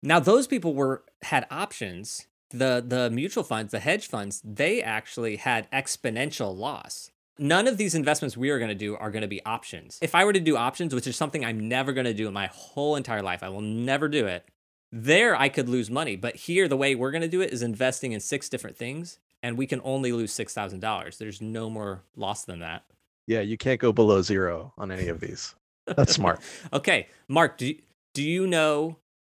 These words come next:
Speaker 1: why we're doing this on May fifth?
Speaker 2: May fifth, Cinco de Mayo? I don't think it has anything to do with that,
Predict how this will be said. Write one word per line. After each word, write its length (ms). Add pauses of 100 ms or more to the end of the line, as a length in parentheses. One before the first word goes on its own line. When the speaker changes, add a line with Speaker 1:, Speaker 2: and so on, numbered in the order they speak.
(140)
Speaker 1:
why 260
we're 140
doing 180
this 160
on 140
May 100
fifth? 300
Speaker 2:
May 260
fifth, 640 (180)
Cinco 280
de 100
Mayo? 520 (560)
I 80
don't 100
think 140
it 40
has 100
anything 220
to 60
do 120
with 100
that, 320